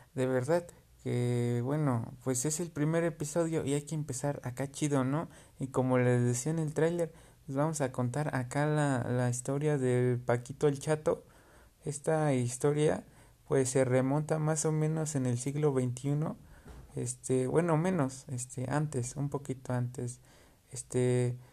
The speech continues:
sí, este, pues, haz de cuenta que había un chavo, un chavito, ¿no? Y tenía, vivía con su abuelita porque sus papás lo abandonaron,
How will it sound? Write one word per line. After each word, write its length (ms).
sí, 320
este, 720
pues, 220
haz 120
de 140
cuenta 360
que 180
había 380
un 260
chavo, 420
un 140
chavito, 460
¿no? 220
Y 220
tenía, 600
vivía 340
con 340
su 120
abuelita 640
porque 320
sus 280
papás 380
lo 100
abandonaron, 760